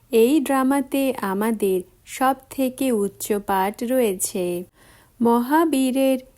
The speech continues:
বীরত্ব দেখায়, তাই না? হনুমানকে মহাবীর বলা হয়। এখন হনুমান নাম কোনো বাদরের নয়।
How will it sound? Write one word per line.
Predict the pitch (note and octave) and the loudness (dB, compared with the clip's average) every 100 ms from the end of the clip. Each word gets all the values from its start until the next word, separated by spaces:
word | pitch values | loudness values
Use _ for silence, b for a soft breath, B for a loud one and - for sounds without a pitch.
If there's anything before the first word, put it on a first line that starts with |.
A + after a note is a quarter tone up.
| - G3+ | -6 -2
বীরত্ব | A3 A#3 B3 B3 B3+ B3 | 0 2 0 -2 0 2
দেখায়, | G#3+ F#3+ F#3+ - G3 F3+ - | 2 -2 -4 -6 -4 -4 -2
তাই | A#3 C#4 D#4 | 0 2 2
না? | G3 F3 F3 b b b - | 0 -2 -8 b b b -4
হনুমানকে | B3 A#3+ C4 D4+ D#4 D#4+ E4 E4 C#4 | 0 2 2 2 2 2 2 4 2
মহাবীর | G3+ G#3+ A#3+ C4 B3+ C#4 C#4 B3+ b b G#3+ | 0 -2 0 -2 0 0 0 -4 b b -4
বলা | G#3 G#3 G#3+ A3 | 0 2 0 -2
হয়। | G#3 F#3+ F3 E3 - _ - A#3 B3+ | -4 -4 -2 -4 -10 _ -6 -2 -2
এখন | B3+ D4 C4+ | 0 -2 0
হনুমান | A3+ G#3+ G3+ A3 C4 D4 D4 | -2 -2 0 0 2 2 2
নাম | A#3+ A#3 A#3 A#3 - b b b | 2 0 0 -2 -6 b b b
কোনো | - C#4 C#4 C#4+ C#4 - G3 | 0 2 2 0 -2 -6 -2
বাদরের | G3 F#3 F#3 A3 C4+ D4+ D#4 | 0 2 2 2 4 2 2
নয়। | B3 F#3 E3+ | 0 0 -2